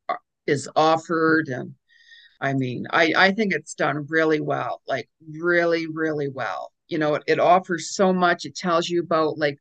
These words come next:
the days, what to expect, and so on and such like that. And then the trek into the jungle to get to actually where you are.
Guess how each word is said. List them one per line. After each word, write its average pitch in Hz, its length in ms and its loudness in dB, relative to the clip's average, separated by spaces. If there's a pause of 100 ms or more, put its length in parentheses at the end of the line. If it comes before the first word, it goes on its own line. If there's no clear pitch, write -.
the 147 80 -8
days, 165 640 -2
what 143 240 -2 (420)
to - 100 -10
expect, - 800 -2 (420)
and 143 180 -4
so 165 300 -4
on 160 200 -2
and 160 140 -2
such - 320 -6
like 147 200 -4
that. 151 340 0 (440)
And 165 180 -2
then 170 160 0
the 156 60 -6
trek 165 400 2
into 156 240 -8
the 151 80 -4
jungle 156 460 -2
to 156 140 -8
get 147 280 2
to - 180 -4
actually 147 360 -2
where 156 180 0
you 147 220 0
are. 156 420 2